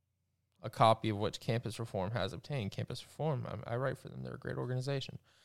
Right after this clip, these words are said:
But amongst the dialogue and the cries, there is a tangible si-, silence that should be not be ignored. "This is the silence of the Federalist Society," the letter continued. It went on to explain that the Federalist Society did not sign a letter affirmatively stating that Black Lives Matter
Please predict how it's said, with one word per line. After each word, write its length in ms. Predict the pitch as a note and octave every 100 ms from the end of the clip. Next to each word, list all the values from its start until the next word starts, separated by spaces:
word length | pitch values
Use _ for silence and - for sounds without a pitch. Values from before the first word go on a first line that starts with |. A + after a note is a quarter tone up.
| - _ _
But 80 | C3+
amongst 260 | D#3 F3+
the 60 | -
dialogue 540 | D3+ D3+ D3 C#3+ C3+
and 120 | G#2 A#2
the 60 |
cries, 420 | A#2+ C3 A2+ A2+
there 120 | A#2 A#2
is 80 |
a 40 | G#2+
tangible 520 | - D3 C#3+ C#3 C3
si-, 360 | - A2+ G#2 G#2
silence 500 | - C3 C3+ A2 G#2
that 160 | A2 G2+
should 220 | - A2+
be 180 | A2+ A2
not 380 | A2 A2+ A#2+ -
be 80 |
ignored. 460 | A#2 G#2+ G2+ G2 E2+ - - - _
"This 160 | C3 B2+
is 140 | B2
the 60 | A#2+
silence 380 | - B2+ C3 B2
of 60 |
the 80 | G#2
Federalist 460 | - C3+ A#2+ G#2 -
Society," 540 | A2 A2+ A2 A2+ G2+ -
the 120 | A#2+
letter 200 | A#2 A2+
continued. 460 | A2 A#2+ B2 A#2 A#2
It 80 | -
went 160 | C#3+ C#3+
on 280 | C3+ C3 B2 -
to 100 | -
explain 420 | C3 - B2 A#2+ A#2
that 100 | -
the 120 | -
Federalist 380 | C3 F3 D3+ -
Society 440 | A#2 A#2 A2+ G#2+
did 100 | G2
not 240 | A2+ C3
sign 180 | - C#3+
a 60 | C3
letter 300 | A#2 A2 G#2+ - - - - -
affirmatively 800 | A#2 - - E3+ G3+ G3 F#3 F#3
stating 600 | F3 - - C#3 C3+ C3
that 260 | A#2 F#2 -
Black 320 | B2+ C#3 D#3
Lives 320 | D3 C#3 C#3
Matter 400 | B2 A2 G#2+ G2+